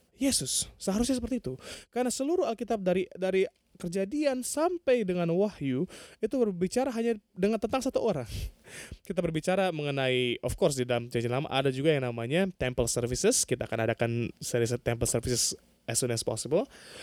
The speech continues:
mengenai, eh, bait Allah, bagaimana kita harus, mereka harus mengorbankan seorang do-, se-, seekor anak domba. Dan di, kita juga bisa lihat koneksinya di Perjanjian Baru, di mana Yesus adalah anak domba yang disembelih itu.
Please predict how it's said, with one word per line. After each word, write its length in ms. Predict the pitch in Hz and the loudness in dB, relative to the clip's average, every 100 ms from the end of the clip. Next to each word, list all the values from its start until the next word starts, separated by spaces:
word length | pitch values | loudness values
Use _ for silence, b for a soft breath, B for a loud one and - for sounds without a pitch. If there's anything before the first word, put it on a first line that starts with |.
| 139 131 | -10 -4
mengenai, 720 | 120 117 117 117 120 120 - B B B B - | -2 0 0 0 2 2 0 B B B B -8
eh, 140 | - 117 | -4 2
bait 220 | 123 147 | 2 2
Allah, 320 | 123 120 202 233 - b - | 0 0 0 -2 -10 b -2
bagaimana 720 | 127 123 120 123 127 127 123 | 0 0 0 0 2 0 0
kita 240 | - 131 123 | -2 2 2
harus, 100 | - 131 - | 0 -4 -6
mereka 300 | 120 127 123 | -2 0 0
harus 80 | 127 | 0
mengorbankan 720 | 117 120 123 123 127 120 120 | 0 0 0 0 0 -2 0
seorang 400 | 127 117 113 123 | 0 2 0 2
do-, 120 | 147 - | 2 2
se-, 240 | 127 - - | 0 0 -6
seekor 340 | - 127 123 120 | -6 -2 0 0
anak 160 | 117 | -2
domba. 400 | 180 240 165 180 - 196 B - | 0 0 2 -2 -4 -18 B 2
Dan 160 | 269 | 2
di, 140 | 247 202 | 2 -2
kita 160 | 214 | -2
juga 160 | 208 220 | 0 0
bisa 240 | 208 202 185 _ - | 0 0 -2 _ 2
lihat 240 | 240 - | 2 2
koneksinya 480 | 202 185 - 180 131 | 0 0 -2 2 2
di 160 | 135 143 | 2 -2
Perjanjian 400 | 139 127 127 127 | 0 0 0 0
Baru, 380 | 262 180 202 170 | 0 2 0 0
di 80 | |
mana 400 | 143 143 180 196 | 0 0 0 0
Yesus 380 | 147 226 233 - | 2 0 0 0
adalah 320 | 156 156 240 254 | 0 2 0 -2
anak 240 | 156 156 | -4 -2
domba 300 | 143 175 180 | -2 2 2
yang 100 | 151 | 0
disembelih 480 | - 139 143 - | -2 0 0 0
itu. 120 | - | 0